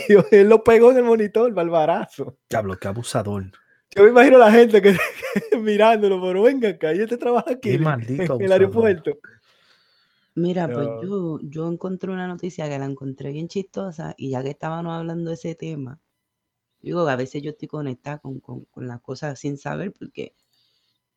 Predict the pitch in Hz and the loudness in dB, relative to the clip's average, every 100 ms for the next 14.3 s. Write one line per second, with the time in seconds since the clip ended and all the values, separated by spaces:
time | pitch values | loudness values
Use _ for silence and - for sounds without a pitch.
0 | _ _ - 170 156 160 175 190 - 180 | _ _ -6 -4 -4 -6 -6 -8 -8 -6
1 | 180 208 220 220 214 202 214 208 214 185 | -6 -6 -6 -8 -12 -10 -10 -8 -8 -8
2 | 156 147 - 170 165 165 170 - 196 - | -8 -10 -12 -10 -8 -8 -10 -10 -12 -14
3 | _ 143 151 _ _ - 175 165 160 165 | _ -12 -12 _ _ -10 -6 -6 -6 -6
4 | 165 - 160 - 190 214 202 208 - 190 | -8 -10 -12 -10 -10 -12 -12 -12 -12 -12
5 | - - 151 151 143 170 - 208 208 214 | -12 -10 -8 -8 -10 -12 -10 -8 -6 -8
6 | 214 220 208 165 - 165 - 151 147 143 | -8 -10 -10 -14 -12 -12 -8 -8 -6 -8
7 | 156 185 165 143 135 117 135 127 127 123 | -10 -12 -10 -8 -10 -10 -12 -12 -12 -14
8 | 117 - - - 143 - _ _ _ 139 | -16 -16 -18 -16 -18 -18 _ _ _ -8
9 | 147 147 139 139 139 135 160 196 233 _ | -6 -6 -4 -4 -6 -8 -10 -10 -14 _
10 | _ _ _ _ - 208 208 - 180 180 | _ _ _ _ -6 -6 -6 -6 -6 -6
11 | 180 - - 156 - 147 147 - 143 - | -10 -14 -10 -10 -8 -8 -8 -10 -12 -10
12 | 151 151 - _ _ _ - 143 147 151 | -10 -10 -16 _ _ _ -10 -6 -4 -4
13 | 156 170 175 151 139 143 143 151 151 143 | -4 -8 -12 -12 -10 -10 -12 -12 -14 -16
14 | 143 - 208 | -16 -18 -18